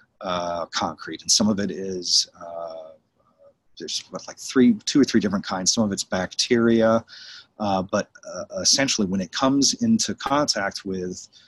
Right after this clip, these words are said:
uh, moisture or corrosive elements, instead of falling apart or needing some sort of, you know,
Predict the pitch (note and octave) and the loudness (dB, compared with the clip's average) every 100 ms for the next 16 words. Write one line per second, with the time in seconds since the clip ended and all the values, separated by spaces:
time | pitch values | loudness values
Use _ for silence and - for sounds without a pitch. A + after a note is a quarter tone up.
0 | _ _ F2 E2+ E2 F2+ G#2+ A2+ C#3+ C#3 | _ _ -10 -6 -6 0 4 6 6 4
1 | - E2+ E2+ F2+ - F2+ - - G#2 A2 | 0 -2 -4 -6 -6 -10 -6 0 2 2
2 | - G2 - B2+ A#2+ E2 E2 - A2 G2+ | 0 -4 0 2 2 -2 -2 -2 2 0
3 | - F#2+ - - - _ _ C3 B2+ G2+ | 0 -2 -4 -8 -12 _ _ 6 6 4
4 | F#2 - B2+ G#2 - - - _ B2 A2 | -2 -2 0 0 -4 -12 -20 _ 2 4
5 | G#2+ G2+ F#2+ G2+ G2 - F#2+ F#2 G2 E2+ | 2 2 2 2 -2 -2 -4 -4 -6 -6